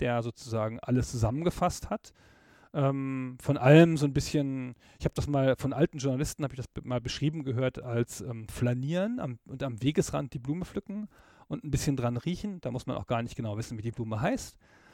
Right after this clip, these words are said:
ähm, und wie viel Blätter die hat und wann die blüht, aber man riecht dran und hat so einen Eindruck von der Blume. Und das ist der, das ist der, der Mainstream-Journalismus. So, das hab ich, fand das, fand das Bild zutiefst beunruhigend und krass unsinnig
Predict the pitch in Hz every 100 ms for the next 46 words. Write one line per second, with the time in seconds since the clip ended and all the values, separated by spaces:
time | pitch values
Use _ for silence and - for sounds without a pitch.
0 | - - _ 151 151 147 143 135 127 120
1 | 143 180 175 160 165 131 127 123 127 226
2 | 254 160 - 120 180 214 - 165 160 147
3 | 131 - 123 117 120 117 - 110 104 113
4 | 110 117 147 - - - - - 123 -
5 | 143 139 143 - 123 117 113 - 123 131
6 | - 127 120 113 113 110 110 110 101 107
7 | 107 - 110 104 - 110 110 101 - -
8 | - - - 117 - - - - _ _
9 | _ - 117 110 104 - 110 110 - 120
10 | - 135 - 196 - - - 196 196 170
11 | 170 185 - - - _ _ - - 147
12 | - 165 170 175 190 240